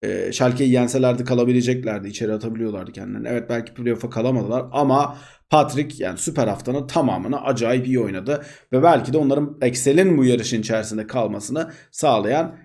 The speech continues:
yegane adamdı diyebiliriz.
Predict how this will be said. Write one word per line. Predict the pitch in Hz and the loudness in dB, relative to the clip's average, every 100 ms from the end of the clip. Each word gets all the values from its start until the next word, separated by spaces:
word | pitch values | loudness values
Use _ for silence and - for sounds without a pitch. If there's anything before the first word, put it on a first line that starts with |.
| _ _ | _ _
yegane | 131 147 131 123 131 | 2 4 4 4 2
adamdı | 151 135 131 123 117 160 - 117 | 2 2 4 4 4 2 0 0
diyebiliriz. | 127 156 135 135 131 170 - - | 2 2 2 2 2 -2 -8 -16